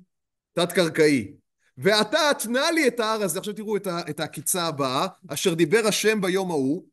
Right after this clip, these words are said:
כי אתה שמעת ביום ההוא, כי ענקים שם." מה זה "אתה שמעת"? "אתה שמעת", ומה אני, אומר כלב? "אני ראיתי." אתה יודע למה? כי אתה שמעת, יהושע,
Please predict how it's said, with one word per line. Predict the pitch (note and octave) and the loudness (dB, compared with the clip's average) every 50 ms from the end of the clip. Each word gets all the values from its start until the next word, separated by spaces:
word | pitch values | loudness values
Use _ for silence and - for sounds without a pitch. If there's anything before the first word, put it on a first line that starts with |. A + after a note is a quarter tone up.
| _ _ _ _ _ _ _ _ - | _ _ _ _ _ _ _ _ -10
כי | - A#3+ C4 A#3+ A3+ | -4 0 2 2 2
אתה | A3 A3+ - _ - D4+ E4+ F4+ F4 | 0 -2 -6 _ -2 0 0 2 2
שמעת | - - - - D4 C#4+ C#4 C4+ C4+ D4 E4 G4 G#4 G4+ G4 E4+ - - C#4+ C#4 C4+ C4 | 0 -2 0 0 0 0 0 -2 -2 -2 -2 0 2 2 2 0 0 -2 -2 -2 -2 -2
ביום | C4+ B3+ B3+ C4 C4 B3 B3 | -2 -2 -2 -4 -4 -4 -4
ההוא, | B3+ B3 A#3+ B3+ C4 C4+ C4 B3+ - _ _ _ _ | -4 -4 -4 -4 -6 -8 -10 -12 -14 _ _ _ _
כי | - B3+ A#3+ | -8 -8 -6
ענקים | A3+ A3+ A3 G#3+ A3 - - A#3+ A#3+ A#3 G#3 | -6 -6 -8 -10 -10 -8 -8 -6 -4 -4 -4
שם." | - - G3 D#3+ B2+ G#2+ G2+ F#2 - _ _ _ | -4 -4 -4 -6 -6 -8 -12 -18 -20 _ _ _
מה | - E4+ | -18 -16
זה | - - | -16 -16
"אתה | - - A#2+ G2 | -18 -18 -18 -18
שמעת"? | - - A#2 G2+ A2 G#2+ F#2 F2+ F#2 - - F2 F#2+ _ _ _ _ _ _ _ _ _ _ _ _ _ _ _ _ _ _ _ _ _ _ _ _ _ _ _ _ _ _ - | -14 -14 -12 -12 -12 -12 -14 -14 -16 -16 -16 -16 -16 _ _ _ _ _ _ _ _ _ _ _ _ _ _ _ _ _ _ _ _ _ _ _ _ _ _ _ _ _ _ -16
"אתה | A2 - A3 B3+ | -6 -2 0 2
שמעת", | C4+ - A#3+ A3+ A3 A3+ F#3+ D#3 - C3 A2+ | 2 4 4 4 4 4 4 2 2 0 0
ומה | B2+ C3 D3+ D#3+ F#3 F3 E3+ | 0 2 2 2 4 2 2
אני, | E3 D#3+ D#3 D3 C#3+ | 2 4 4 4 4
אומר | C#3 C3+ C3+ C3+ B2+ C3 | 4 4 2 0 0 -2
כלב? | - C3+ B2+ B2+ B2+ C#3+ D#3+ F#3+ G#3+ G3+ - - _ _ _ _ _ _ _ _ _ _ _ _ _ _ _ _ _ _ _ _ _ | 0 0 2 2 2 2 0 0 -2 -4 -6 -10 _ _ _ _ _ _ _ _ _ _ _ _ _ _ _ _ _ _ _ _ _
"אני | A2+ G#2+ A2+ A#2 | -14 -12 -10 -8
ראיתי." | A#2 A#2 A#2 C#3 F3+ E3+ E3+ - G#2 F2+ E2+ - _ | -6 -4 -4 -4 -4 -6 -6 -8 -10 -10 -12 -14 _
אתה | - G#2 | -6 -2
יודע | G#2 G#2 A#2+ A#2 A2+ | 0 2 2 2 2
למה? | A#2 A#2 B2 C#3 G3+ C4+ C#4+ B3+ - - - _ _ _ _ _ _ _ _ _ - | 2 2 4 4 4 4 2 2 -2 -6 -16 _ _ _ _ _ _ _ _ _ -4
כי | - F3+ D#3+ | 0 0 0
אתה | C#3 C#3 A#3 C4+ C4 | 2 4 4 4 4
שמעת, | - B3 A3+ G#3+ A3 A3+ G#3 F#3+ F3+ F3+ F#3 | 6 4 4 6 6 6 6 4 4 4 2
יהושע, | E3+ D#3 D#3+ D#3+ E3 E3+ E3 - - F3 F3+ F#3 | 4 4 4 4 4 2 2 0 -2 0 2 2